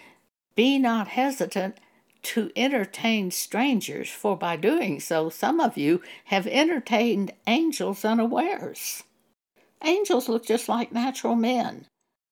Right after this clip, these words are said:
So when they came to Sodom, Lot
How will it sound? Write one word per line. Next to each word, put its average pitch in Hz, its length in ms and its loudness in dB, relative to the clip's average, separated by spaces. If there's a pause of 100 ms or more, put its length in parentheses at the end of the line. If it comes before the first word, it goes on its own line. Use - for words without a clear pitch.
(460)
So 277 180 6
when 311 180 6
they 277 140 6
came 311 440 4
to 262 120 -2
Sodom, 233 540 -2 (380)
Lot 247 460 4